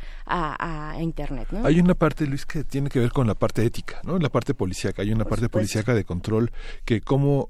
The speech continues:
Speaker 2: cómo evadirla, cómo sortearla, ¿no? Hay una, hay un aspecto desde finales del diecinueve y principios del veinte que es la construcción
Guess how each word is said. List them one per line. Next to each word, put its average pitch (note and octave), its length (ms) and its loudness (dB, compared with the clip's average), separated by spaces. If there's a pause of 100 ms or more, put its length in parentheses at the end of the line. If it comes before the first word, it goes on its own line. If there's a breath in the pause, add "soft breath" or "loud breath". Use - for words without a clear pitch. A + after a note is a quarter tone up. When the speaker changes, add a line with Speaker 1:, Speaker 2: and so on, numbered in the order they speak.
Speaker 2:
cómo D3 480 2
evadirla, G2+ 480 0
cómo B2+ 260 2
sortearla, G#2 640 0
¿no? C3 160 2
Hay B2 140 4
una, A#2+ 280 4 (320 loud breath)
hay A2+ 140 4
un A2+ 100 6
aspecto A#2 640 0
desde F2+ 600 -4
finales G#2 480 -2
del G2+ 100 -2
diecinueve G2 560 0
y F#2 60 0
principios G2 420 -4
del F#2+ 160 -2
veinte G#2+ 320 0
que G2+ 120 -2
es - 280 -4
la G2 120 0
construcción - 640 -2